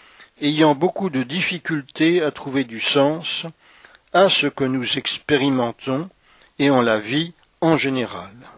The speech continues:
Les drogues ont souvent un effet désastreux sur ce chakra, coupant le drogué de toute inspiration constructive et l'isolant de son environnement. Un chakra coronal bien éveillé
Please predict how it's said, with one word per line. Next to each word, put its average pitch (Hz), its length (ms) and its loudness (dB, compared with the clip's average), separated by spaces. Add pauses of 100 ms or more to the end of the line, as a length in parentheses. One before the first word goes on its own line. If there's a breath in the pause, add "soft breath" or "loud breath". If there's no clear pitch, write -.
(1000 soft breath)
Les 117 160 -6
drogues 151 420 4
ont 147 100 2
souvent 139 420 0
un 143 80 0
effet 139 260 0
désastreux 147 640 0
sur 139 220 -6
ce 127 220 -6
chakra, 127 600 0 (720 soft breath)
coupant 196 540 0
le 139 140 2
drogué 143 480 2
de 110 120 -6 (120)
toute 247 240 0
inspiration 151 840 2
constructive 143 920 -4 (560 soft breath)
et 131 140 -2
l'isolant 147 800 -2
de 104 120 -16
son 117 280 -6
environnement. 123 720 -2 (2000 soft breath)
Un 127 100 -12
chakra 160 460 2
coronal 147 600 2
bien 180 360 2
éveillé 160 640 -2